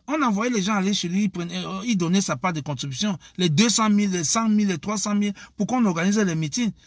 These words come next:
Maintenant, posez-vous la question. Pourquoi est-ce que le S D F aujourd'hui ne veut pas soutenir Kamto ? Si on demande à Foundi que, pourquoi, donne-nous une raison pourquoi tu ne soutiens pas Kamto.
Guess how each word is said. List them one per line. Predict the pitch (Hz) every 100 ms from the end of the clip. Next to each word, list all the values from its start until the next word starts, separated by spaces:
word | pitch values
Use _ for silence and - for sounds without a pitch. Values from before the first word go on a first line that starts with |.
| _ _ _ _ _ _ _ _ _
Maintenant, | 220 285 277
posez-vous | 269 269 320 294
la | 262 180
question. | 160 135 185 139 - _
Pourquoi | 285 226 370 392
est-ce | 254
que | -
le | 294 233 -
S | 302 254
D | 220 277
F | 226
aujourd'hui | - 214 156 143 151 127 _ - - - -
ne | 214 233 226
veut | 156 294
pas | - 240
soutenir | 202 147 160 156 175
Kamto ? | - 147 143 139 - - - -
Si | - 370
on |
demande | 339 226 233 240
à | 190
Foundi | 143 214 185
que, | 151 196 - _ -
pourquoi, | 233 - 277 330 - _ - - -
donne-nous | 247 339 311 -
une | 285
raison | 214 175 233
pourquoi | 190 170 - 233
tu | -
ne | 196
soutiens | 147 - 165 180
pas | 160
Kamto. | 135 127 123